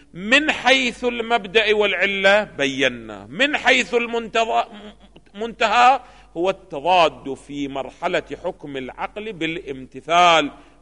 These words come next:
فلأنه بعدما فرض فإنه لا يكون، وعلى هذا الأساس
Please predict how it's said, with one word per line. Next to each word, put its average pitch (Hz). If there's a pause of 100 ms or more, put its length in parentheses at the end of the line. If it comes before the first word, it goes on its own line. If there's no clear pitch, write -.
(120)
فلأنه 151
بعدما 151
فرض 170 (380)
فإنه 151
لا 117
يكون، 139 (240)
وعلى 156
هذا 143
الأساس 208